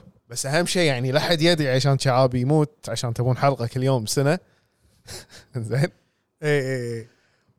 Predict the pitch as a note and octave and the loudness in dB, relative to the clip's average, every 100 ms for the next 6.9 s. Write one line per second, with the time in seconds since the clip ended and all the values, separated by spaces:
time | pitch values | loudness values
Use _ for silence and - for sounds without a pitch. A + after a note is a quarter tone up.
0 | _ C#3+ C3+ G#2+ G2+ - C#3 - E3 D#3 | _ -2 -2 -2 -10 -16 -18 -10 -6 -4
1 | C3 C#3 C3 A2+ - A#2+ B2 C3 B2 A#2 | -6 -6 -6 -10 -8 0 2 2 0 0
2 | C#3 A#2+ A2 - F3+ C3 D#3+ D#3 D3+ D3+ | -2 -2 -8 -4 0 4 4 4 2 0
3 | D#3 D3+ D#3 D3+ _ - - - - - | -6 -10 -12 -16 _ -20 -16 -16 -16 -20
4 | _ _ _ _ _ _ - E3+ D#3+ C3+ | _ _ _ _ _ _ -4 -2 0 0
5 | A#2 A2 - D3 C3+ A#2 - F#3+ G3 G3+ | -2 -6 -8 -4 -4 -6 2 2 4 4
6 | G3 D#3 D3+ D#3+ E3 C#3 C3 A#2+ - | 4 0 0 2 2 2 2 2 -2